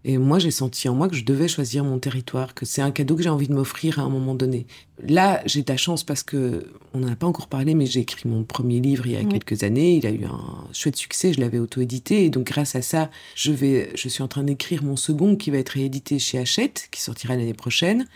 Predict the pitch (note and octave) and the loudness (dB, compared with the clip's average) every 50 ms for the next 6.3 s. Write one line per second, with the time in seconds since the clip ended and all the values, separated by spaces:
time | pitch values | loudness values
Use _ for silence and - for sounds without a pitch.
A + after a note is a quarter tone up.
0 | - - - - - - - - - - - - - E3 G3+ A3 F3+ D#3+ B2+ A2+ | -18 -18 -16 -16 -16 -18 -18 -20 -16 -10 -6 0 2 4 4 4 4 2 0 -2
1 | G#2+ G#2+ A#2+ D3+ G3+ C4+ C4 - - - C3+ - - - D#3+ D#3 C3+ - - - | -4 -4 -2 2 2 2 2 2 -2 -6 -6 -4 -2 0 0 0 0 -4 -8 -10
2 | - G2+ C#3 G3+ D4 D#4 - - - - - _ _ _ - - - _ _ - | -6 -2 0 0 0 0 0 -2 -2 -2 -4 _ _ _ -20 -20 -20 _ _ -4
3 | - C3+ C3 - D3 D3 B2+ C#3+ - - G#3 G#3 G3 F3+ D#3 - - F3 D#3+ C#3+ | -2 -2 0 0 0 0 0 0 0 0 0 2 2 0 0 0 0 2 2 2
4 | D3 D3 - - - G3 G3+ F#3+ F#3 - - - _ - - - - - - _ | 2 0 -2 -2 2 4 4 4 4 2 -2 -10 _ -20 -20 -20 -20 -20 -20 _
5 | _ - E3 F3 - - D3+ D3+ D3 D3 C#3 - C#3 C#3 C#3 C3 C#3+ D3 B2+ - | _ -4 -2 -2 0 0 0 2 2 0 0 0 0 0 0 0 0 -2 -2 0
6 | - F3+ F3 F3 D#3+ | 0 2 2 0 0